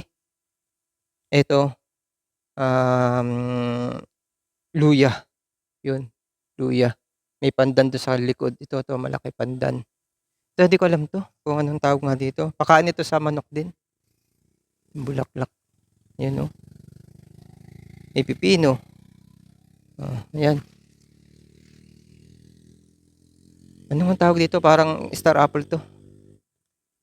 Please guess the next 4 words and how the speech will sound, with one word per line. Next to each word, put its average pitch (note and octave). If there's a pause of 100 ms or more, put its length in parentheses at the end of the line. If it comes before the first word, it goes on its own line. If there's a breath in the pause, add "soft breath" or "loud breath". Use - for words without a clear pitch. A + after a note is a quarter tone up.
(1300)
Ito, D#3
yung C#3
mga C3+ (1300)
lemongrass. C3+